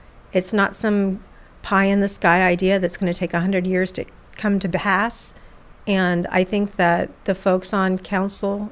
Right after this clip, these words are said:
on the assembly, were being unreasonable in that. Also, I have a little bit of heartburn that they're spending money to advocate instead of educate citizens. That kinda rubs me a little bit the wrong way. I mean, I don't have a problem if the citizens want to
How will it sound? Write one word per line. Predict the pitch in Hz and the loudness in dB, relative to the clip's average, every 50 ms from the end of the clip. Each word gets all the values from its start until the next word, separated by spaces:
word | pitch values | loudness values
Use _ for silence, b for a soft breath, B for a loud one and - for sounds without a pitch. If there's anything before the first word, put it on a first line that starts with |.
| - - | -2 0
on | 196 208 202 190 170 202 208 | 2 2 2 2 -2 -2 0
the | 208 185 | 2 2
assembly, | 190 185 - - 190 185 185 196 196 208 | 2 2 0 0 0 0 2 2 2 2
were | 214 196 180 175 | 2 2 0 0
being | - 190 185 180 180 | 0 0 0 0 0
unreasonable | 170 170 175 175 175 175 - 208 196 208 220 | 0 0 0 0 -2 -2 -4 -4 -4 -4 -2
in | 220 214 214 | -2 -2 0
that. | 220 220 226 233 - b b b b b b b b b b b b - - | 0 0 0 -2 -4 b b b b b b b b b b b b 0 4
Also, | 190 196 202 - - - | 4 4 4 4 2 2
I | 226 | 4
have | 208 208 202 | 4 4 2
a | 202 196 | 2 0
little | 190 196 202 202 | 0 0 0 2
bit | 196 196 | 2 2
of | 196 185 170 | 2 2 0
heartburn | 175 175 - - - 190 185 196 196 190 | 0 -2 -2 -2 0 0 2 2 2 0
that | 185 - - | 0 -2 -4
they're | 170 | -4
spending | 165 - - 190 180 185 185 185 185 | -6 -4 -2 0 0 2 2 2 2
money | 180 175 180 185 185 185 | 2 2 2 0 0 -2
to | 185 - - 180 170 165 165 170 170 B B B B B - - | -2 -2 0 0 2 2 2 -2 -4 B B B B B -2 2
advocate | 180 165 170 170 - 208 202 - - 208 196 196 202 - | 4 4 4 4 2 -2 -4 -2 -2 0 0 0 -2 -2
instead | 190 180 180 - 196 180 180 | -4 -6 -2 0 0 0 0
of | - | 0
educate | - 170 165 202 202 - - 214 202 208 | 0 -2 -2 -4 -6 -4 -4 -4 -4 -4
citizens. | - - 240 220 220 214 - 233 226 233 233 226 - | -4 -4 -2 -2 -2 -2 -2 -2 -2 -2 -2 -4 -4
That | - 185 - | -6 -6 -4
kinda | - 190 185 180 | -2 0 0 0
rubs | 175 190 185 - - | 0 0 -2 -4 -4
me | 226 214 | -2 -2
a | 208 | 0
little | 214 214 | 0 -2
bit | 208 220 220 214 | -2 -4 -6 -6
the | - 208 | -4 -2
wrong | 202 202 202 208 | -2 -2 0 0
way. | 202 202 208 226 233 233 - - b b b b b b b b b b - | 0 0 0 -2 -4 -6 -10 -18 b b b b b b b b b b 0
I | 185 | 0
mean, | 185 190 | 2 2
I | 185 175 | 2 2
don't | 190 196 190 | 2 2 2
have | 196 190 196 | 2 2 2
a | 196 | 0
problem | 196 - 208 196 196 196 202 208 202 202 202 - | 2 2 2 2 4 4 2 2 2 0 0 0
if | 196 190 - | -2 -2 -2
the | - 180 | -4 -6
citizens | - - 185 185 190 190 - 196 196 185 196 | -4 -2 -2 -2 -2 -2 -2 -2 -2 0 0
want | 190 185 190 190 196 - | 0 0 0 0 -2 -2
to | - 208 185 185 185 180 | -2 0 2 2 2 0